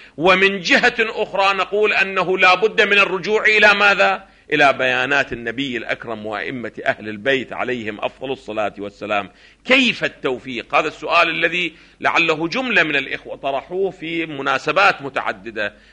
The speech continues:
من جهة تقولون أنه يمكن مباشرة الرجوع إلى القرآن الكريم،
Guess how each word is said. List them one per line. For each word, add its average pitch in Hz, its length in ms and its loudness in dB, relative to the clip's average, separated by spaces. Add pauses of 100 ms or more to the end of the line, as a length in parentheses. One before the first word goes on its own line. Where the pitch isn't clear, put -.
(100)
من 233 340 2
جهة 170 400 2
تقولون 143 680 -4
أنه 135 600 -8
يمكن 214 600 0
مباشرة 165 1000 2
الرجوع 196 460 -2
إلى 170 120 2
القرآن 156 480 0
الكريم، 151 500 -4